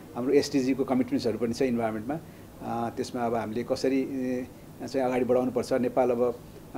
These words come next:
climate चेन्जको हिसाबले धेरै vulnerable country हो, संसारकै top ten भित्र पर्छ। त्यसमा हामीले हाम्रो पूर्वाधारहरूलाई कसरी, चाहिँ यो, यो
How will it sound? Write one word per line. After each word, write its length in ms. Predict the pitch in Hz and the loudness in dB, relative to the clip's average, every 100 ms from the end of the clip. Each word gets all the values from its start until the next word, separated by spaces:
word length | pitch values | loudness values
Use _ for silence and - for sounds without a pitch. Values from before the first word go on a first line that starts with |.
| 120 | 0
climate 300 | 143 139 139 | 6 6 6
चेन्जको 540 | - 135 135 127 - 127 | 4 4 6 2 0 0
हिसाबले 420 | 117 127 120 143 | 2 0 4 4
धेरै 200 | 123 143 | 6 4
vulnerable 360 | 123 131 135 127 | 6 8 8 6
country 280 | 120 117 127 | 2 0 0
हो, 100 | 110 147 160 - 107 110 | 0 -2 -6 -8 -8 -8
संसारकै 540 | - 117 127 117 135 131 135 - - - | -6 -4 -2 0 2 2 0 -14 -18 -2
top 160 | 131 - | -2 2
ten 160 | 135 117 | 2 2
भित्र 200 | - 117 | -2 -2
पर्छ। 220 | 110 98 147 165 - - - - 117 113 113 113 | -4 -2 -6 -6 -14 -18 -18 -14 -6 -4 -2 -2
त्यसमा 240 | 113 - 117 | -4 -4 -6
हामीले 240 | 104 117 | -2 -2
हाम्रो 220 | 104 107 - - | -2 -4 -8 -2
पूर्वाधारहरूलाई 600 | 135 131 127 110 107 131 | 6 6 6 2 4 2
कसरी, 320 | 135 143 135 131 - - - - | 4 4 4 4 0 -14 -18 -10
चाहिँ 420 | 123 120 135 131 | -6 -2 2 2
यो, 140 | 127 131 | 6 4
यो 320 | - 139 | 6 4